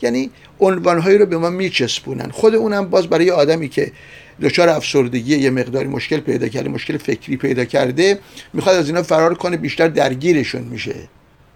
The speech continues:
می‌خوام بگم بعضی اوقات حتی به ضد خودش هم عمل می‌کنه اگه آدم ادامه نده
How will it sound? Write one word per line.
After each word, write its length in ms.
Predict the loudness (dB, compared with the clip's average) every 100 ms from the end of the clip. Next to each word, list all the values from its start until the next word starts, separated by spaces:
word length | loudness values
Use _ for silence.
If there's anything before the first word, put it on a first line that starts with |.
| _ -10
می‌خوام 180 | -6 -2
بگم 200 | 0 2
بعضی 340 | 2 2 2
اوقات 360 | 2 4 2 0 -6 -20 -20 -6
حتی 280 | -4 0 0
به 200 | 0 -2
ضد 400 | -4 -2 -2 -2
خودش 340 | -2 0 0 -2
هم 120 | -2
عمل 340 | 0 2 2
می‌کنه 340 | -2 -6 -6 -4
اگه 180 | -4
آدم 220 | -4 -6 -8 -4
ادامه 360 | 0 2 2 2
نده 440 | 2 2 0